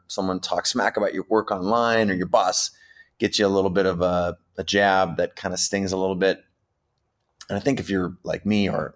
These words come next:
or everybody I know, it seems like it's a little bit easier to get knocked off your game now. And Neil argues in his new book that we become a bunch of China dolls.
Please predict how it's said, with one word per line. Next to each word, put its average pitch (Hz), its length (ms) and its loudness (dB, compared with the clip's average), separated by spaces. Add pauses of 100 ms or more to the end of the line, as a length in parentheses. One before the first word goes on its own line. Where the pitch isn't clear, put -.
or 78 220 -6
everybody 90 440 0
I 82 120 -2
know, 85 340 0 (420)
it - 120 -16
seems 151 180 -2
like 190 140 -2
it's - 160 -6
a - 80 -14
little 131 220 -6
bit 143 180 -8
easier 120 340 -4
to 107 140 -10
get - 140 -6
knocked 90 220 -4
off 90 160 -2
your 85 100 -6
game 90 260 -2
now. 80 320 -2
And 87 260 -2 (360)
Neil 107 160 4
argues 90 320 0
in 87 60 -2
his 85 160 -6
new 87 100 -4
book 85 420 -2
that 82 180 -4
we 87 80 -14
become 90 760 -4
a 82 60 -20
bunch 87 180 -2
of - 100 -12
China 85 360 -2
dolls. 76 440 -2